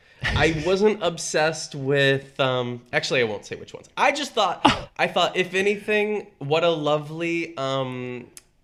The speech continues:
Speaker 1: uh,
Speaker 2: Refresh?
Speaker 1: opportunity for s-,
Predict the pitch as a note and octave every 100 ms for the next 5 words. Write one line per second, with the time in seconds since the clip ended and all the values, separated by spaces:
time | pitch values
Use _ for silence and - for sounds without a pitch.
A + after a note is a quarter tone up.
0 | _ _ _ - B2 A#2 A2+ C3+ C3+ -
1 | D#3 D#3+ G3 A#2+ A#2+ C3 - B2 A#2+ A#2
2 | C3+ - -